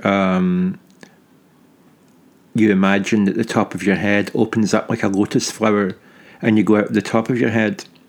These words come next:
But that's, um, that's a trip, it's a vacation, it's a holiday, because you end up back in your head,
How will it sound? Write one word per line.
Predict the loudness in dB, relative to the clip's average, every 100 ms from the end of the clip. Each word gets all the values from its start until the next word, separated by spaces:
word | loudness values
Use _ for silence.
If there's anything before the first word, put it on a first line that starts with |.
| _ _ _ _ _ _ _ -20 -20 -20 -20 -20 -20 _ _ _ _
But | -2 2
that's, | 0 0 -2 0
um, | 2 4 2 0 -2 -6 _ _ _ _ _ _ _ _ _ _ _ _ _ -4
that's | 0 0 0
a |
trip, | -2 0 -2 -6
it's | -14 -4
a | 0
vacation, | 0 2 0 2 -2 -4 -8 _ _ _ _ _ -6
it's | 0
a | 0
holiday, | 2 2 2 0 -2 -10 _ _ _ _ _ -20 _ _ _ _
because | 0 2 2 2 2 2 0 -2
you | -4 -4 -2
end | 0 2
up | 0 0
back | 0 0
in | 0
your | 0 2
head, | 0 0 -4